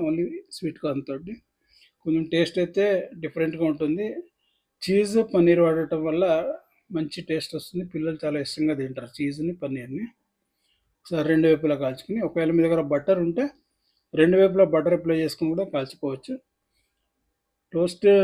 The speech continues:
టోస్టర్ ఉంటే టోస్టర్లో పెట్టుకుని కూడా డైరెక్ట్ చేసుకోవచ్చు. శాండ్‌విచ్ గ్రిల్లర్ ఉంటే గ్రిల్లర్లో కూడా చేసుకోవచ్చు. అవేవి లేకపోతే ఇట్లా పెనం మీద పెట్టి రెండు వైపులా కొంచెం దూరగా రెడ్డిష్ బ్రౌన్ కలర్ వచ్చే వరకు వేయించుకోవాలి.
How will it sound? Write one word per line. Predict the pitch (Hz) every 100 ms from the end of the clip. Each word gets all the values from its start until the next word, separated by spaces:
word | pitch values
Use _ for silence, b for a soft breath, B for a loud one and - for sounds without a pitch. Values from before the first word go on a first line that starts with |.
| 185
టోస్టర్ | 185 180 180 208
ఉంటే | 185 175 226
టోస్టర్లో | 220 175 - 185 185
పెట్టుకుని | 170 - 170
కూడా | 185 185
డైరెక్ట్ | 165 156 _ -
చేసుకోవచ్చు. | 156 - 147 143 - 240 - _ _ _ _
శాండ్‌విచ్ | - 170 160 165 160 147
గ్రిల్లర్ | 156 156 165
ఉంటే | 160 165
గ్రిల్లర్లో | 156 151 151 151 151
కూడా | 151
చేసుకోవచ్చు. | 143 131 - 151 -
అవేవి | 156 156 156
లేకపోతే | 147 - 160 - 226 233 _ _ b b b _ 151
ఇట్లా | 175
పెనం | 175 175 170
మీద | 165 160
పెట్టి | 156 151 226
రెండు | 190 160
వైపులా | 160 151 160 180 165 185 _ _ _ _ _
కొంచెం | 156 151 147
దూరగా | 156 160 165 175 175 - 160
రెడ్డిష్ | 151 143 156 147
బ్రౌన్ | 151 151
కలర్ | 147 143 139
వచ్చే | 127 151
వరకు | 160 202
వేయించుకోవాలి. | 170 139 - - 180 -